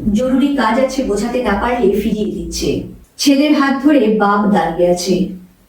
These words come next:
গুলি চলুক, পরোয়া নেই। ছেলের হাতের মোয়া নয় স্বাধীনতা। শয়তানের হাত মুচড়ে ছিনিয়ে নিতে হবে দেশের স্বাধীনতা।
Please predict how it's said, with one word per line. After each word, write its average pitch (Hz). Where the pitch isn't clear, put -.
গুলি 311
চলুক, 339
পরোয়া 254
নেই। -
ছেলের 285
হাতের 359
মোয়া 214
নয় 262
স্বাধীনতা। 180
শয়তানের 277
হাত 233
মুচড়ে 247
ছিনিয়ে 247
নিতে 220
হবে 214
দেশের 190
স্বাধীনতা। 180